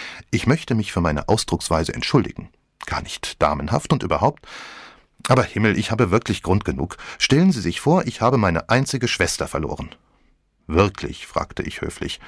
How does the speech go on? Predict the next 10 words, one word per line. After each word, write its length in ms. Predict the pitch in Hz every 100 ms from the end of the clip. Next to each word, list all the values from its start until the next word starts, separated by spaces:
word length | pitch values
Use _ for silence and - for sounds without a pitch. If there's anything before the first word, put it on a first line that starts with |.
| - - _ _ _
„Wie 240 | - 101
unangenehm.“ 600 | 120 113 76 69 69 67 - _ _ - - _ _ _
„Er 200 | 143 147
ist 300 | 127 - - -
unangenehm 800 | 139 170 120 127 107 92 90 90
berührt“, 520 | 80 - 90 90 -
stellte 360 | - - 76 78
die 100 | 80
Dame 260 | 71 76
fest. 360 | 76 - - -